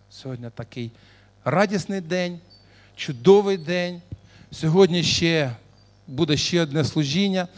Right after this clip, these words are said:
дехто там буде, дехто не буде, на жаль. Ну, там є, є обмеження в кількості, на жаль. Але нас таки назбиралося там сто шістдесят чоловік. <clears throat> Да.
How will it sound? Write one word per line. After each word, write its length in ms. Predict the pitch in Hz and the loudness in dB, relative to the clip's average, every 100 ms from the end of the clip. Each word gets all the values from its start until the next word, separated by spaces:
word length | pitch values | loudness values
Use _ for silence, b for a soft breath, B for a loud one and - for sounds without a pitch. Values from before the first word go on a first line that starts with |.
| B - | B -4
дехто 360 | 127 156 - | 0 0 0
там 260 | 127 131 139 | -2 -2 -2
буде, 340 | 151 180 147 | 0 2 2
дехто 340 | 120 127 - 131 | 0 -4 -4 -4
не 120 | 147 | -4
буде, 340 | 156 214 180 | -4 -2 -2
на 140 | 165 165 | -2 -2
жаль. 240 | 170 170 117 B - | 0 -2 -2 B -12
Ну, 60 | |
там 280 | 196 233 190 | -4 -4 -4
є, 360 | 180 117 208 214 - | -10 -6 -2 -4 -6
є 220 | 139 196 | -4 -2
обмеження 720 | 202 156 196 233 208 160 165 156 | 0 0 2 2 0 -2 -4 -4
в 80 | |
кількості, 600 | - 185 175 143 135 - 131 | -6 -4 -4 -4 -8 -6 -6
на 160 | 131 | -6
жаль. 240 | 117 117 101 B B B B B B B - - - - - | -6 -8 -8 B B B B B B B -20 -18 -20 -20 -18
Але 240 | - 240 269 | -10 -8 -6
нас 180 | 254 - | -6 -6
таки 300 | 233 - 233 | -10 -6 -8
назбиралося 640 | 214 170 220 220 185 180 | -8 -8 -8 -6 -6 -8
там 200 | - 160 | -10 -10
сто 160 | - | -10
шістдесят 600 | 151 156 123 143 - 117 | -10 -10 -10 -10 -10 -12
чоловік. 520 | - 127 123 113 101 - - | -12 -10 -10 -10 -14 -14 -6
<clears throat> 20 | 175 147 98 - - _ _ - _ _ _ _ _ _ _ _ _ _ _ _ _ _ _ _ _ _ _ _ _ B B B _ - | -2 -4 -6 -16 -20 _ _ -20 _ _ _ _ _ _ _ _ _ _ _ _ _ _ _ _ _ _ _ _ _ B B B _ -20
Да. 360 | 110 123 104 | -16 -14 -14